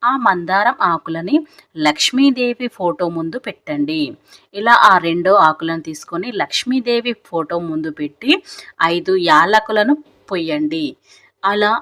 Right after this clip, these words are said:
ఐదు యాలకులను పోసిన తర్వాత ఒక రూపాయి నాణాన్ని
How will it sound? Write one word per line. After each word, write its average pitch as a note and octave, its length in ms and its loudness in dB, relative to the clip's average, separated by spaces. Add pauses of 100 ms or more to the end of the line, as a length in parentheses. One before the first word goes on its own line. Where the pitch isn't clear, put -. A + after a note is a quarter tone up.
(140)
ఐదు F3+ 280 2
యాలకులను F3 720 0
పోసిన D#3 420 -4
తర్వాత D#3+ 520 -4
ఒక G3 300 -2
రూపాయి D#3+ 460 -2
నాణాన్ని F3 500 0